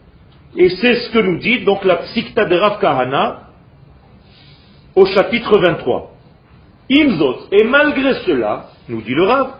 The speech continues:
Bitfilatenu anu mityachasim le Rosh Hashanah keyom briata ha'olam bichlalo. Cependant, lorsqu'on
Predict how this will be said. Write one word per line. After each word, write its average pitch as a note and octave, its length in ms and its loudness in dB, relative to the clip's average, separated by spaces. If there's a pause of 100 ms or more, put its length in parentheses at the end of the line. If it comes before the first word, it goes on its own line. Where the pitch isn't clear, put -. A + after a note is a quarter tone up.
(420)
Bitfilatenu G3+ 1000 0
anu A#3+ 160 0
mityachasim A#3+ 680 -2
le G3 100 2
Rosh F#3 220 0
Hashanah A#3 400 -2
keyom G#3 400 2
briata G3 440 2
ha'olam E3 760 0 (240)
bichlalo. A3+ 880 0 (680)
Cependant, A3+ 640 2
lorsqu'on F3+ 1080 -2